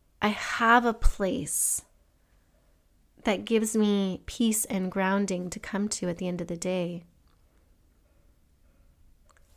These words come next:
Which is ironic <laughs> because I'm living the expat life, which is uprooting yourself, right?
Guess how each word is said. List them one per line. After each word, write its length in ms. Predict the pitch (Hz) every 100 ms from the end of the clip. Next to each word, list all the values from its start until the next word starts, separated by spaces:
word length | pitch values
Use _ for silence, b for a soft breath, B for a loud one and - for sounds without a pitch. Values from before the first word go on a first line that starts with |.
| _ -
Which 260 | 196 -
is 140 | 180 185
ironic 600 | 180 185 240 302 - -
<laughs> 40 |
because 420 | 220 202 - 170
I'm 160 | 175 170
living 320 | 170 165 170
the 100 | 170
expat 520 | 170 170 - 175 208
life, 260 | 208 269 -
which 180 | 180 -
is 160 | 180
uprooting 500 | 185 - 190 208 202
yourself, 580 | 180 180 - 160 - -
right? 340 | 175 180 240